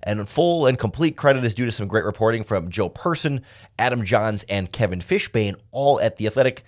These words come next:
who compiled their respective reporting and, and conversations with each general manager and other people around the organization to really give us a better sense behind the scenes of what led up to this trade actually happening. And so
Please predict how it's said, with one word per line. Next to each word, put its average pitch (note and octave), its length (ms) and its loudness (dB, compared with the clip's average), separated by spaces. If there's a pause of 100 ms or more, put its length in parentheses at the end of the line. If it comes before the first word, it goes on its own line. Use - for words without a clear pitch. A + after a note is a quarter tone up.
(420)
who A#2+ 100 -6
compiled C#3+ 680 0 (300)
their D3 160 2
respective C#3+ 480 0
reporting D#3 460 0
and, A#2+ 180 -4
and G2 140 -6
conversations G#2+ 680 -2
with F#2+ 200 -8 (220)
each G2 240 -10
general G2+ 260 -2
manager D3+ 360 2
and G#2+ 120 2
other G#2 220 0
people G2+ 360 -6
around F#2 220 -2
the F2 80 -6
organization A#2 640 -2 (480)
to C3 80 0
really E3 260 2
give C#3+ 200 4
us C3+ 140 2
a C3+ 60 2
better A#2 260 4
sense A2 340 0
behind A#2 340 -2
the G#2 40 -2
scenes G2+ 420 -4 (440)
of G#2+ 140 -4
what D3+ 260 2
led A#2 280 0
up G#2+ 200 -2
to - 180 -10
this G2+ 260 -2
trade G2+ 500 -2
actually G2 340 -2
happening. F2 420 -4
And E2+ 80 -10
so A2+ 220 2